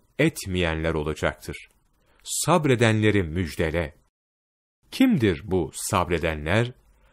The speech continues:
Başlarına bir musibet geldiği zaman, "İnna lillah ve inna ileyhi raciun. Biz Allah'tan geldik, Allah'a döneceğiz." diyenlerdir. Bu sabretmelerine karşılık,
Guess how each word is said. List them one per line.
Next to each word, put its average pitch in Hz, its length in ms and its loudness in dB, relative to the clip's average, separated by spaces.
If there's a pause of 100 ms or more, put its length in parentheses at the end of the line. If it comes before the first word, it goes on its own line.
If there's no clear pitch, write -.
(120)
Başlarına 101 760 2
bir 95 140 2
musibet 92 600 -2
geldiği 90 460 0
zaman, 101 520 0 (400)
"İnna 95 420 0
lillah 82 840 -2
ve 87 140 0
inna 90 480 -2
ileyhi 87 440 -2
raciun. 80 840 -2 (600)
Biz 101 480 4 (340)
Allah'tan 92 840 2
geldik, 78 680 -4 (400)
Allah'a 107 680 6
döneceğiz." 101 840 4
diyenlerdir. 80 880 -2 (880)
Bu 113 200 4
sabretmelerine 107 1160 2
karşılık, 95 800 -2